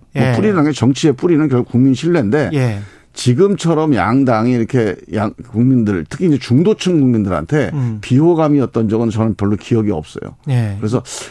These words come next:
Speaker 2: 이런 정도면
Speaker 1: 음.
Speaker 2: 정말로 작은 실수 하나가
Speaker 1: 음.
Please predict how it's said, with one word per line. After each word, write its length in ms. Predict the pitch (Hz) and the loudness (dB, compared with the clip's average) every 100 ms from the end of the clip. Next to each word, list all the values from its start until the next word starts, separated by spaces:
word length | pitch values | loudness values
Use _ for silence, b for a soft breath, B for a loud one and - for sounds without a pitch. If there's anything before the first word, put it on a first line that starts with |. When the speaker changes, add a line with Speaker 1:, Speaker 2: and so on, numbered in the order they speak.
| - | 0
Speaker 2:
이런 300 | 123 190 208 | 2 4 2
정도면 680 | 160 120 98 104 143 98 - | 2 2 0 2 0 -2 -4
Speaker 1:
음. 360 | 131 117 110 - - | -8 -8 -10 -18 -10
Speaker 2:
정말로 880 | - 113 156 160 147 160 196 196 - _ _ _ _ _ _ | -2 0 2 2 0 2 0 -2 -8 _ _ _ _ _ _
작은 420 | - 107 165 240 | -4 0 2 2
실수 360 | 165 190 - 147 | 2 -2 0 -2
하나가 560 | 107 82 76 85 87 139 | 0 -2 -2 -2 -2 -4
Speaker 1:
음. 380 | 120 110 110 | -6 -8 -12